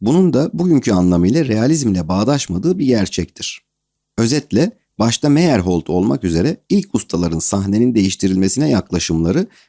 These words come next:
bir eskinin reddi niteliği taşır. Bir üst düzeyde gelişmesi gereken reddin reddi ise Meyerhold kuramının daha çok ampirik bir yaklaşım oluşundan, biçimsel öğelere verilen aşırı ağırlık yüzünden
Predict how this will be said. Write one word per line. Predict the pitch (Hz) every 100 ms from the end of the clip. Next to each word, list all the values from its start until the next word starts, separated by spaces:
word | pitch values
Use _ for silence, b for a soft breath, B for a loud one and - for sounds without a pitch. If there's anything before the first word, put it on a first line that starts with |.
| b
bir | 165 175
eskinin | - 127 - 139 156
reddi | 110 113 - 135
niteliği | 95 95 82 82
taşır. | 87 - 76 - - _ _ b b b 143
Bir | 196 -
üst | 196 -
düzeyde | 160 127 98 92
gelişmesi | 90 98 - 110 -
gereken | 82 127 95 95 87 80
reddin | 107 104 - 180 147
reddi | 95 - -
ise | 82 - 180 190
Meyerhold | 165 165 143 113 110
kuramının | 98 - 87 95 151 170
daha | 135 156
çok | 143 151 123
ampirik | 117 - 160 165
bir | 147
yaklaşım | 131 101 - 110 147
oluşundan, | 101 80 - 80 92 170 - b b b
biçimsel | 98 - 110 165 180
öğelere | 110 98 90 87 123
verilen | 95 87 95
aşırı | - 110 - 151
ağırlık | 113 90 80 85
yüzünden | 85 80 80 85 170